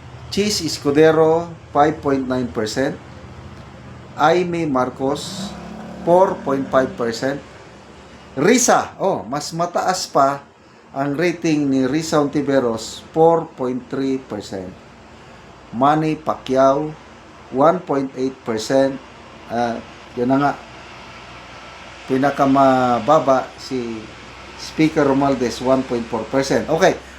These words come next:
marami pang undecided, twenty-three point eight percent, dahil malayo pa naman ang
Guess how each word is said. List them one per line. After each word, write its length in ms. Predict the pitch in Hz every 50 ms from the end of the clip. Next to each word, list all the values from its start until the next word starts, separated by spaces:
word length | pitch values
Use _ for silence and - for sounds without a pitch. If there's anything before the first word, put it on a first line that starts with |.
| - - -
marami 440 | 135 147 156 180 185 190 190 190 180
pang 280 | - 185 170 165 160
undecided, 880 | 160 160 165 160 151 143 156 151 - 165 151 151 135 147 165 156 156 - - - - - - - - - - - -
twenty-three 960 | 156 160 160 156 160 151 - - 156 151 151 - - 170 170 185 180 180 175 - -
point 240 | 143 143 139 139 - -
eight 160 | 165 170 165 - -
percent, 480 | 170 170 170 - 180 147 139 151 156 - - - - - - - - - - - - - - - - - -
dahil 240 | 131 147 160 160 143
malayo 400 | 131 131 127 135 135 135 143 139
pa 160 | - - 123
naman 240 | 127 123 127 127 123
ang 100 | 123 117